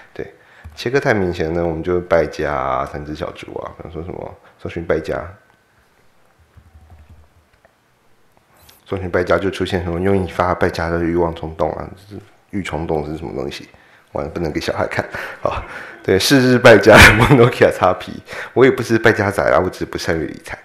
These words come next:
你看，这是多么好的语言学习教材。对，嗯，原本想要 demo 三只小猪，不过据说三只小猪现在不是成语，太好了。好，对，那，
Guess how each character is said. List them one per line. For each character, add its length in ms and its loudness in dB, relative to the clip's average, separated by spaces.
你 80 -14
看， 100 -6
这 140 -4
是 140 -4
多 180 0
么 140 2
好 160 0
的 300 -4
语 140 -14
言 100 -10
学 140 -10
习 100 -12
教 160 2
材。 160 -8
对， 160 -8
嗯， 260 2
原 100 4
本 100 2
想 120 4
要 80 4
demo 220 6
三 180 2
只 80 0
小 180 2
猪， 160 -4
不 120 -10
过 100 0
据 180 -8
说 140 -2
三 180 2
只 80 -4
小 160 -2
猪 120 -8
现 180 -2
在 60 -10
不 80 -8
是 80 -8
成 180 -8
语， 180 -8
太 140 -10
好 160 -8
了。 60 -16
好， 220 -18
对， 160 -8
那， 400 0